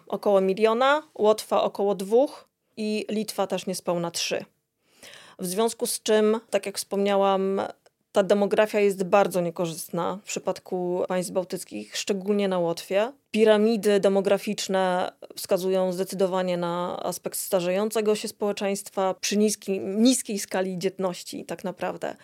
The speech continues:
Przekładało to się oczywiście też i przekłada nadal na, na to, w jaki sposób funkcjonuje litewskie, łotewskie czy estońskie wojsko.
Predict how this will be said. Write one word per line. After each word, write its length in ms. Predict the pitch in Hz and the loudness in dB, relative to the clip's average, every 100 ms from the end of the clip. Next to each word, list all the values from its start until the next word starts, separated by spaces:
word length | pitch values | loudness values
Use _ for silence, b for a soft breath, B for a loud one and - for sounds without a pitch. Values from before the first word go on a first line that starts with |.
| b | b
Przekładało 800 | - 269 277 247 226 240 226 202 | 2 2 4 4 6 6 6 4
to 100 | 180 | 0
się 180 | - 180 | -2 -2
oczywiście 580 | 175 185 180 170 180 | -2 -6 -8 -6 -4
też 220 | 175 180 196 | -4 -4 -4
i 100 | 175 | -4
przekłada 480 | - - 190 180 | -4 0 0 2
nadal 340 | 180 180 175 175 | 0 0 0 0
na, 500 | 175 170 170 175 - | -2 -2 -2 -4 -6
na 160 | 208 185 | -4 -4
to, 120 | 180 | -2
w 40 | |
jaki 180 | 180 180 | -4 -6
sposób 480 | - 190 - 175 - | -6 -6 -6 -8 -10
funkcjonuje 1080 | - - 185 - 185 180 180 170 170 170 180 | -10 -6 -6 -4 -4 -2 -2 -2 -2 -4 -6
litewskie, 440 | 175 185 - - | -6 -6 -6 -4
łotewskie 420 | 170 175 175 - | -4 -4 -6 -6
czy 140 | 170 180 | -6 -6
estońskie 500 | 180 190 170 - 175 | -6 -6 -8 -6 -6
wojsko. 580 | 160 160 - 180 226 | -6 -6 -6 -4 -4